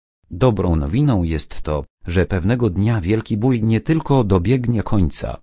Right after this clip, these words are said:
ale zakończy się zupełnym zwycięstwem Chrystusa nad szatanem.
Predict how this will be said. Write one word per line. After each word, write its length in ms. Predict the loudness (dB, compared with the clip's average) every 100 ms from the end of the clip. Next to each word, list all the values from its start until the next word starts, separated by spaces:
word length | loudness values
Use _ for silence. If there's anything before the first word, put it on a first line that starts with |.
| _ -8
ale 260 | -4 -2 -2
zakończy 520 | 0 2 2 0 -4
się 220 | -2 -2
zupełnym 600 | -2 0 2 4 4 2
zwycięstwem 800 | 0 -4 -2 0 -2 -2 -2 -2
Chrystusa 600 | -2 -2 -2 -2 -2 0
nad 220 | 0 0 -2
szatanem. 720 | -4 -2 -2 -2 -4 -8